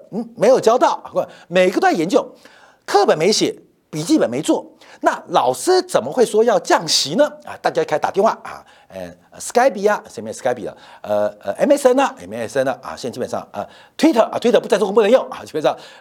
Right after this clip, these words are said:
呃，跟老师断联啊，<laughs> 跟老师断联，所以每个人在翻课本啊，因为怪怪的。那只有中国吗？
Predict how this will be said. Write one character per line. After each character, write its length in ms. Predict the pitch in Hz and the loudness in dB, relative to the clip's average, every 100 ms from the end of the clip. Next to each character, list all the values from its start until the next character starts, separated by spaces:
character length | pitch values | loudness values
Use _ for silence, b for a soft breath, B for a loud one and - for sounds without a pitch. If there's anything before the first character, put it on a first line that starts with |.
| - | -4
呃， 200 | - - - | -2 -2 0
跟 140 | 247 | 0
老 60 | 175 | 0
师 100 | 220 | 2
断 180 | 269 | 2
联 160 | 160 143 - | 2 -2 -4
啊， 140 | - | -12
<laughs> 240 | 117 160 127 | -8 -4 -2
跟 40 | |
老 100 | 127 | 0
师 40 | - | 0
断 140 | 160 | 0
联， 160 | 117 110 B - | -2 -8 B 0
所 140 | 233 | 2
以 20 | |
每 100 | 147 | 2
个 60 | 143 | 0
人 80 | 196 | 2
在 20 | |
翻 120 | 233 | 2
课 120 | 247 | 0
本 80 | 131 - - | 0 -4 -16
啊， 60 | - B B | -20 B B
因 80 | 359 | 0
为 80 | 330 | 0
怪 280 | - 392 359 | 2 0 0
怪 260 | - 381 277 | 2 0 0
的。 120 | - _ - B B B - | -6 _ -20 B B B -2
那 100 | 247 | -2
只 220 | - 311 | 0 0
有 120 | 359 | 0
中 280 | - 359 370 | 2 0 0
国 120 | 254 | -2
吗？ 280 | 233 247 | 0 -2